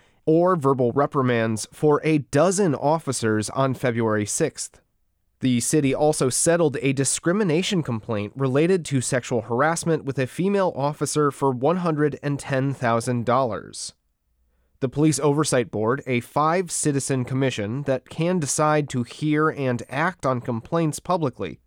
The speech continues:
was out of the loop. Former President Rob Letry told the news outlets. The city also discontinued an external review of the police investigations that city leaders had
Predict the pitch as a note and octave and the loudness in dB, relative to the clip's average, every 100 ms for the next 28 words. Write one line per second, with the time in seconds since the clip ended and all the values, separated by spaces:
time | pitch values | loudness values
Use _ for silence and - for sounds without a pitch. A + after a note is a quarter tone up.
0 | _ _ - D#3 D#3+ D#3+ C#3+ A#2+ A2 C#3+ | _ _ -4 -2 0 0 0 -2 0 -2
1 | - - _ _ _ - C3+ A2+ G2+ C#3 | -4 -14 _ _ _ 0 2 0 0 2
2 | C3 B2+ A#2+ G2 B2+ C3+ D3+ A#2+ D3 - | 2 2 -2 0 2 4 2 2 0 0
3 | A#2 A2+ - D#3+ E3+ B2 B2+ C3 C3+ A#2+ | -2 -2 0 2 2 0 0 2 0 0
4 | C3+ C#3 A#2+ E2+ - - - _ _ _ | -2 -4 -4 -10 -10 -12 -12 _ _ _
5 | - A#2+ - C#3+ C#3 A#2+ C#3+ - A#2+ C3 | 0 0 2 2 2 2 2 2 0 0
6 | C3+ - B2+ G#2+ - F3 F3 B2 B2 D3 | 0 0 -2 -2 -2 2 2 0 0 0
7 | D#3 D3 - D#3+ - - - A#3 A3 D3 | 0 -2 -2 -4 -4 -10 -4 0 0 0
8 | B2 A#2 A2+ G#2 G#2+ A#2+ A#2 A#2+ C#3 C#3 | -2 -2 0 0 -2 -4 -6 -6 -4 -2
9 | B2+ - C3 B2+ C#3 - A#2 A#2+ D#3 B2 | -2 -4 -4 -4 -4 -6 -4 -2 -2 -4
10 | A2+ G#2+ A#2+ C#3 - - F#3 F3+ C3+ D#3 | -4 -6 -4 -4 -2 -4 -2 -2 0 0
11 | C#3+ B2+ C#3 C#3 | 0 0 -2 -4